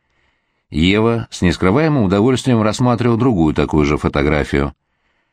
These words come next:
Когда Гитлер, насмотревшись, бросил портрет в камин, Ева передала ему свой и взялась за следующий. Целая груда фотографий,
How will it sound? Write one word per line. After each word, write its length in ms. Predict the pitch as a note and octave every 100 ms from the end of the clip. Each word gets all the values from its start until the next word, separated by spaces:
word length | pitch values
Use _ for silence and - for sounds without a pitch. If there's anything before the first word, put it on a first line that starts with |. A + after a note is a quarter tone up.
| _
Когда 280 | - D2 E2+
Гитлер, 320 | D#2+ F2 E2+
насмотревшись, 960 | E2 D#2+ F#2 E2+ F#2 D#2+ - D2+ - -
бросил 460 | D#2 F#2 E2+ F2+
портрет 400 | - F2 - F2
в 60 | D2
камин, 400 | G2 G#2+ B2+ A#2+ - _ _ _ _ _ _
Ева 320 | - F2 F3+ F3+
передала 400 | C3+ B2 C3+ D#3
ему 160 | D#3
свой 460 | C3 F#2+ E2+ D#2 D2+
и 160 | F2+
взялась 320 | E2+ F2+ G2 E2+
за 100 | G#2+
следующий. 760 | - F2 C#2 C2+ - C2 B1 _ _ _ _ _ _ _
Целая 340 | - E2 E2+ D#2+
груда 260 | F2 E2
фотографий, 800 | F#2+ F2 F#2 G2 G#2+ - C#2+ B1